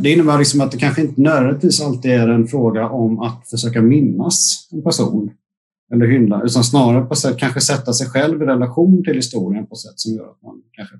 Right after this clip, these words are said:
framstår som mer betydelsefull än vad man... Ja, eller i alla fall får det framstå som att man är en, en, har en, en längre historia, om man så, eh,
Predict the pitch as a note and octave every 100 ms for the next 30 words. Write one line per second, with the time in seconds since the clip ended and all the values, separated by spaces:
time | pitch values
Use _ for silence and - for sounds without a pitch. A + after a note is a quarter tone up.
0 | _ - D#3+ B2+ - A#2+ A#2+ G#2+ G2+ A2+
1 | B2 A#2+ G2+ F#2+ A2+ A2 - G#2 G#2+ G#2
2 | A#2 - _ _ _ _ _ - _ _
3 | _ _ _ _ B2 A#2 A#2+ A#2+ - C#3
4 | C3+ C3+ - C#3 B2 B2 D3+ A2+ E3+ F3+
5 | C#3+ B2+ A#2+ G#2+ A2 A#2 A#2 A2 - -
6 | - B2+ A2 G#2+ A2+ A#2+ A#2+ G#2 G#2+ A2+
7 | A#2 A2 A2+ A2+ A2+ - - A#2 A2+ -
8 | _ _ _ - G3